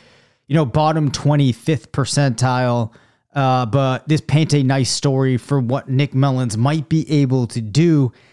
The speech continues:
in Minnesota. I think on top of that, if you look at the casts that they have, what we know about these players historically, um, maybe you could have made, if we were expecting to have Trubisky around for a little bit longer, you could try to make a case for him.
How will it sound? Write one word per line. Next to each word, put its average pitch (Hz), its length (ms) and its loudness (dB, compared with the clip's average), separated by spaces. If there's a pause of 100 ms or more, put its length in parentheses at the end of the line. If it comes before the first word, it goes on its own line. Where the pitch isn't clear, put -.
(220)
in 151 180 2
Minnesota. 139 720 0 (260)
I 147 120 0
think 226 240 -2
on 165 220 -2
top 147 340 -4
of 160 140 2
that, 165 360 -2 (300)
if 147 180 0
you 143 180 2
look 139 400 -2
at 147 300 -4
the 127 220 -2
casts - 640 -6
that 151 180 -2
they 156 120 2
have, 143 380 0 (260)
what 143 200 -6
we 156 160 2
know 151 240 2
about 147 240 -2
these 143 160 -2
players 143 500 -2
historically, 160 1000 0 (500)
um, 139 460 0 (240)
maybe 160 360 0
you 156 220 0
could 160 220 -2
have 127 160 0
made, 135 360 2
if - 120 -4
we 139 100 2
were 131 100 -2
expecting 139 640 -4
to 135 180 -4
have 127 300 -2
Trubisky 139 640 -2
around 123 520 0
for 131 120 -4
a 120 60 -2
little 127 220 -2
bit 117 140 -2
longer, 117 460 -2
you 117 160 -2
could 117 140 -10
try 117 320 -6
to 143 60 -4
make 143 240 -2
a 143 40 0
case 156 300 -2
for 160 160 -6
him. 151 300 0